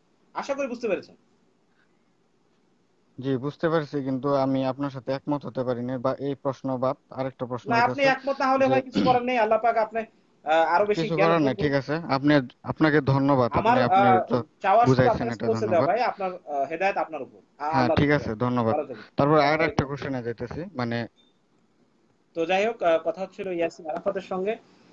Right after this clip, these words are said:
Speaker 1: আমরা আসলে এখানে কারো মনোরঞ্জন করার জন্য আসিনি। ইসলাম যে বিষয়গুলোকে ক্লিয়ার করেছে সেগুলোই বলবো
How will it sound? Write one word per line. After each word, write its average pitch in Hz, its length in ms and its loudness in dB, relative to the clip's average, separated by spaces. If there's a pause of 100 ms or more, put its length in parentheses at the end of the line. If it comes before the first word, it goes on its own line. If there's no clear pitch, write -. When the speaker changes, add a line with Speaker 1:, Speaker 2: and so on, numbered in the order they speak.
Speaker 1:
আমরা 202 260 6
আসলে 220 200 2
এখানে 226 220 0
কারো 214 180 2
মনোরঞ্জন 214 480 -2
করার 190 200 -6
জন্য 175 160 -8
আসিনি। 165 360 -8
ইসলাম 175 360 -2
যে 214 80 0
বিষয়গুলোকে 202 520 -8
ক্লিয়ার 180 240 -2
করেছে 190 360 -12 (220)
সেগুলোই 190 360 -2
বলবো 160 360 -6